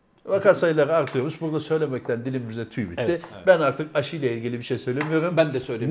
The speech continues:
Speaker 1: Ne haliniz varsa görün.
Speaker 2: Evet. Ama ne haliniz varsa göründen ziyade de hiç
Speaker 1: Evet.
Speaker 2: olmazsa aşı olanlara karşı sorumluluğunuz olsun be abi.
Speaker 1: Abi biz aşımızı
Speaker 2: Yani
Speaker 1: olduk.
Speaker 3: Tamam, iki
Speaker 1: İkinci
Speaker 3: kere.
Speaker 1: aşımızı olduk.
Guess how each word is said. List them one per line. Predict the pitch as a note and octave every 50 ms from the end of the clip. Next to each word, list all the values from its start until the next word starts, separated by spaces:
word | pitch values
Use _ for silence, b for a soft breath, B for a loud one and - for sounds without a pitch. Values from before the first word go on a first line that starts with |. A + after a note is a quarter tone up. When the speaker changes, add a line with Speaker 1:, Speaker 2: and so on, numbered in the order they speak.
| F#3+ E3+ D#3
Speaker 1:
Ne |
haliniz | D3+ C#3+ C3+ C3+ B2+ C3 B2 B2+
varsa | B2 A#2+ A#2+ - D#3
görün. | C3+ B2 G#2+ G2+ G#2+ C3 D3+ - - _ -
Speaker 2:
Evet. | B2 A#2+ A2 F#2 - - _ _ _ _ _ _ _ _ _ _ _ _ _ -
Ama | E3 C#3+ D3+ D#3+ D#3+ - - - - _ _ _ _ _
ne | D#3 F3+
haliniz | E3 D#3 D#3+ D#3 D#3 D#3 D3 C3+
varsa | D3+ D3+ C#3+ - D#3
göründen | C3 C3 C#3+ C#3+ C#3+ D3 C#3 C#3+ C#3+
ziyade | C#3+ B2+ C#3 C#3+ C#3 C3 D3+ D3
de | C3 C3 C3+ - - -
hiç | C3 C3
Speaker 1:
Evet. | A#2 A2
Speaker 2:
olmazsa | D#3 C#3+ D#3 D3+ C#3 - C3 A2+ -
aşı | C3+ C3+ C3+ - D#3
olanlara | B2 B2+ B2+ B2+ B2+ B2+ B2 B2+ C3 B2+
karşı | - - A#2+ - - -
sorumluluğunuz | - - B2 A#2 B2 A2 A2+ A2+ G#2 A#2+ A2+ G2+ G#2 A2+
olsun | G#2+ G2 - - A#2 G2+
be | G2
abi. | G2 G2 F#2+ G#2 G#2+ G2+ _ _ _
Speaker 1:
Abi | - A2 A2+ B2+ C#3 A2+
biz | A#2 A#2 C3 -
aşımızı | B2+ - - A#2+ A2 A2+ A#2
Speaker 2:
Yani | D#3 D#3
Speaker 1:
olduk. | F3 C#3 C3+ C3 B2 A2 - - - _ _
Speaker 3:
Tamam, | A#2+ A2 G2+ F#2
iki | G#2 A2+ A2 - -
Speaker 1:
İkinci | C#3 - D3+ C3 B2+
Speaker 3:
kere. | D3 -
Speaker 1:
aşımızı | C3 B2+ - C3 B2 B2 A2 B2+ -
olduk. | E3 C3+ A#2+ G#2+ A2 G2+